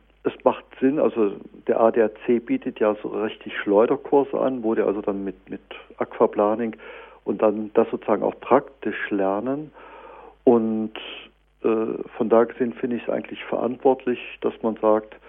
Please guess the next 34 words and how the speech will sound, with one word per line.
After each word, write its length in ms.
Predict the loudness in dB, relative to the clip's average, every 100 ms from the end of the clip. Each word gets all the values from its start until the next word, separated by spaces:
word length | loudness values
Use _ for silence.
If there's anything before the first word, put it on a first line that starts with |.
| -20 -20 -20 -20 _ _
es 120 | -4
ist 180 | -4 -6
nicht 160 | -12 -2
mehr 100 | 4
selbstverständlich, 840 | 6 4 2 -14 -4 -4 -2 -6 0
dass 160 | -2 -2
Ehen 320 | -4 -4 -2 0
heute 300 | 2 2 -2
gelingen. 680 | 0 0 0 0 -2 -2 -10 -20 -20 -20 -20 _ _
Also 340 | 4 4 4
macht 360 | 2 0 -2 -6
es 100 | -6 -6 -4
Sinn, 340 | 0 0 -2 -2
dass 180 | -4 -2
man 100 | -2
mal 100 | -2
schaut, 480 | 2 4 4 2 -6 -20 -20 -4
äh, 40 | 0 0 -2 -4 -8 -18 -20 _
was 140 | -4 0
sind 180 | -2 0
denn 80 |
so 80 | 4
die 160 | 4 4
typischen 480 | -2 -2 -2 -4 -4
Unfallschwerpunkte 1700 | 0 0 0 4 4 4 -2 2 4 2 -2 -2 -2 0 2 4 2
eines 320 | 0 -2 -8
Ehelebens 800 | -2 2 4 4 0 0 -6 -8 -12 -20 -20 -20 -20 -6
und 160 | -4 2
was 120 | 2 2
kann 220 | -2 -2
ich 100 | -2 -8 -2
gleichsam 640 | 0 0 0 2 2 2
heute 300 | 2 2 0
schon, 480 | -4 -2 -2 -2 -8